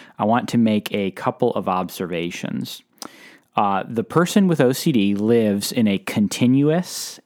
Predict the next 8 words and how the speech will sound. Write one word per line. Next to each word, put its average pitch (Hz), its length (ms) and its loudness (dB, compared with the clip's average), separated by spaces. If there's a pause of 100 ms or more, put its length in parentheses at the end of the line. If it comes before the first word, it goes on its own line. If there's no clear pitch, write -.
and 104 320 0
unending 113 1000 0
cycle 110 680 -2
that 87 180 -4
needs 92 320 -2
to - 80 -8
be 92 140 -2
broken. 87 640 -4